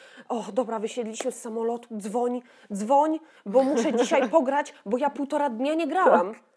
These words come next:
Speaker 1: Ja zapomnę, jak ja gram”. Ja pamiętam, jak my poleciałyśmy z Alą Rosolską pierwszy raz do Nowej Zelandii, e, i wylądowałyśmy rano, no i oczywiście, dobra, po południu mamy kort <laughs> zarezerwowany,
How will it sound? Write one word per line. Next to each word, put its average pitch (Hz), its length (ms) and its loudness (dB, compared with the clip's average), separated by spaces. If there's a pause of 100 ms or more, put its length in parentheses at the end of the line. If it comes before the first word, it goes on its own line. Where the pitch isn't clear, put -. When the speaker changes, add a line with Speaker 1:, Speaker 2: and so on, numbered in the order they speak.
(140)
Speaker 1:
Ja 277 140 6
zapomnę, 349 440 4
jak 359 140 -8
ja 370 80 0
gram”. 277 420 0 (280)
Ja 294 120 0
pamiętam, 233 440 2
jak 202 120 -2
my 208 80 -6
poleciałyśmy 185 640 -4
z 180 60 -8
Alą 185 240 0
Rosolską 180 460 -6
pierwszy 233 320 -6
raz 196 260 -2
do 165 200 -4
Nowej 180 260 -4
Zelandii, 170 600 -4 (720)
e, 170 400 -2
i 180 580 -6 (960)
wylądowałyśmy 214 840 0
rano, 190 480 0
no 240 140 0
i 233 100 2
oczywiście, 214 380 -8
dobra, 196 240 -4
po 190 120 -8
południu 196 380 -6
mamy 170 220 -6
kort 185 460 -4 (140)
<laughs> - 280 4
zarezerwowany, 196 1000 0